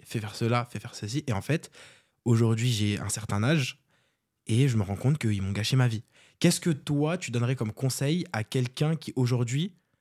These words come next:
regarde cette vidéo, par exemple, et subit cette influence-là et on va dire ce, ouais, ce contrôle, alors que comme on disait, il n'y a pas de contrôle à avoir, il y a juste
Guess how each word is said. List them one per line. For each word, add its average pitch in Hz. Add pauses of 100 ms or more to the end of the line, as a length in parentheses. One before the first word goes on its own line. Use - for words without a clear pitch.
(120)
regarde 117
cette 107
vidéo, 110
par 151
exemple, 151 (220)
et 110
subit 165 (760)
cette -
influence-là 147
et 127
on 123
va 127
dire 147
ce, 117 (380)
ouais, 175
ce 139
contrôle, 185 (160)
alors 120
que 127
comme 180
on 165
disait, 156
il -
n'y 113
a 107
pas 170
de -
contrôle 143
à 131
avoir, 143
il 127
y -
a 113
juste 147